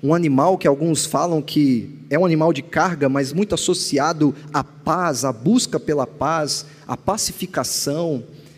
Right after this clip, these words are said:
uma mensagem de re-, de, de paz mesmo, de entre as nações, isso é presente no Antigo Testamento. Jesus, então, entra em um jumentinho em Jerusalém, não trazendo guerra, como talvez a multidão esperava,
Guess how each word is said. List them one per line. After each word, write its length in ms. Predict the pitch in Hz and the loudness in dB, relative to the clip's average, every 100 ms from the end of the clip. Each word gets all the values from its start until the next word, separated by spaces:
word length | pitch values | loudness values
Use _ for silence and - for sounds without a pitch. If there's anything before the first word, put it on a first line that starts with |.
| - | -6
uma 140 | - 170 | 0 2
mensagem 760 | 180 165 - - 185 175 165 | 2 0 0 2 2 0 0
de 420 | 151 135 165 147 - - - | -2 0 2 2 0 -8 -8
re-, 200 | - 185 190 - | 2 4 4 -2
de, 200 | 131 160 | -6 -4
de 160 | 135 | 0
paz 500 | 196 - 185 220 190 | -2 0 -2 0 -2
mesmo, 520 | 156 165 208 156 131 123 | 0 4 4 2 -2 -2
de 380 | 131 160 151 | 0 0 0
entre 220 | 170 185 185 | 0 2 2
as 140 | 151 | 2
nações, 640 | 185 160 - 170 202 185 | -2 -2 -2 0 2 2
isso 160 | 165 - | 0 -2
é 20 | |
presente 680 | - 196 160 123 180 214 175 | 0 2 2 2 0 0 -2
no 60 | |
Antigo 240 | 165 151 - | -2 -2 -6
Testamento. 760 | 165 151 - 123 131 175 - - - - - _ _ _ _ _ - | -4 -4 -2 0 0 -2 -8 -18 -20 -20 -20 _ _ _ _ _ 2
Jesus, 340 | 175 165 190 | 4 4 2
então, 540 | 185 - 170 196 165 - - - - - | 0 2 2 2 0 -6 -16 -20 -18 2
entra 380 | 170 214 180 156 | 4 4 4 4
em 120 | 175 | 4
um 80 | 160 | 2
jumentinho 580 | 180 170 143 - 190 | 4 4 2 2 2
em 20 | 170 | 4
Jerusalém, 600 | 160 156 147 131 143 190 | 2 4 4 4 4 4
não 180 | 180 | 2
trazendo 720 | 208 190 147 156 196 170 139 110 - | 2 2 2 2 4 4 4 0 -10
guerra, 520 | 123 156 196 220 156 | 0 2 4 4 2
como 280 | - - 175 | 0 0 -2
talvez 400 | 170 156 160 170 | 2 4 6 4
a 80 | 156 | 4
multidão 520 | 165 165 160 135 175 | 0 0 -2 -2 -2
esperava, 720 | 165 - 156 139 165 180 123 | -2 -2 -2 0 0 0 -2